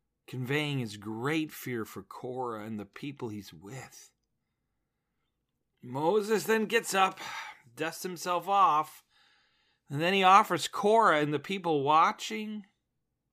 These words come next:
he offers them a challenge.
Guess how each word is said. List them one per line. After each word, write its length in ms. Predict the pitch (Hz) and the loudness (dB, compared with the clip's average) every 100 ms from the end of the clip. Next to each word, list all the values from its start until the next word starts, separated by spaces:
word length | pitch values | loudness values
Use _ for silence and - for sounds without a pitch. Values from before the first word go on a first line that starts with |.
| _ _ _ _ _ _ _ _ - _ | _ _ _ _ _ _ _ _ -20 _
he 140 | - | -12
offers 400 | 117 120 123 113 | -8 -6 -8 -12
them 160 | - 92 | -12 -12
a 60 | 85 | -12
challenge. 880 | - - 76 67 - _ - - | -16 -16 -16 -18 -20 _ -20 -20